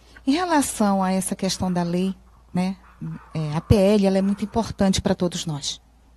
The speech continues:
tá? Isso é fundamental, porque a alienação parental, ela é crime. E só sabe quem passa, sabe? No-, eu passo,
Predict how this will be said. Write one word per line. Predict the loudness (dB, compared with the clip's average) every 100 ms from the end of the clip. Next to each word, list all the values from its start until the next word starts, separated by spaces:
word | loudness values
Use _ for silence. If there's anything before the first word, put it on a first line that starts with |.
| _ _
tá? | -2 -2 -4 -20 -20 -20 -4
Isso | 0 2 2
é |
fundamental, | 2 2 2 0 -2 -4 0
porque | 0 2
a |
alienação | 0 0 0 -2
parental, | -2 -2 0
ela | 0
é |
crime. | -2 4 6 6 4 -2 -12 -20 _ -20 -16 -6
E |
só | -2 0
sabe | 0 -2 -2 -2 -2
quem | -4 -6
passa, | -6 -8 -8 -8 -10 -12 -14 _ _ _ _ _
sabe? | -12 -6 -6 -6 -12 _ _ _ _ -20 -10
No-, | -8 -6
eu | -4 -4
passo, | -4 -8 -6 -10